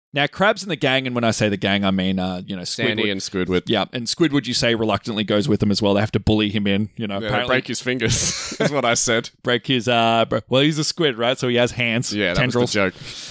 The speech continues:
Speaker 1: And they decide, uh, that SpongeBob is in trouble 'cause Plankton reveals this to them, and they decide they need
Speaker 2: Which
Speaker 1: to
Speaker 2: actually
Speaker 1: go.
Speaker 2: happens in the movie.
Speaker 1: Exactly. It is exactly what happens in the movie. So they go and rescue him, and then they go to an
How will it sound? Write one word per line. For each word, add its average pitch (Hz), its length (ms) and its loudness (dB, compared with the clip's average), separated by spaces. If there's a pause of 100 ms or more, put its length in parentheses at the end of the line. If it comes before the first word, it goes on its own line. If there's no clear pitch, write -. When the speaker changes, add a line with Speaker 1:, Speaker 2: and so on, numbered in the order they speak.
(200)
Speaker 1:
And 139 100 -4
they 151 100 2
decide, 147 560 2
uh, 127 320 4
that 120 140 -6
SpongeBob 165 420 0
is 113 120 -4
in 110 80 -6
trouble 156 320 -2
'cause - 240 -10 (100)
Plankton 110 300 0
reveals 110 380 2
this 123 160 0
to 131 100 -2
them, 135 180 0
and 107 100 0
they 104 120 2
decide 104 320 0
they 104 100 -4
need 104 60 -8
Speaker 2:
Which 113 100 -6
Speaker 1:
to 123 60 0
Speaker 2:
actually 120 260 -2
Speaker 1:
go. 113 40 -2
Speaker 2:
happens 120 300 -4
in 117 80 -2
the 113 60 -2
movie. 113 120 -4
Speaker 1:
Exactly. 123 440 -2
It 98 140 -8
is 110 160 -6
exactly 131 420 -2
what 110 100 -2
happens 104 280 -4
in - 40 0
the 104 60 0
movie. 98 240 2
So 123 140 -2
they 117 100 2
go 110 220 0
and 127 100 -2
rescue 147 400 -2
him, 85 160 -10
and 98 160 -4
then 110 160 2
they 110 140 -2
go 156 220 2
to 139 200 -2
an 120 100 0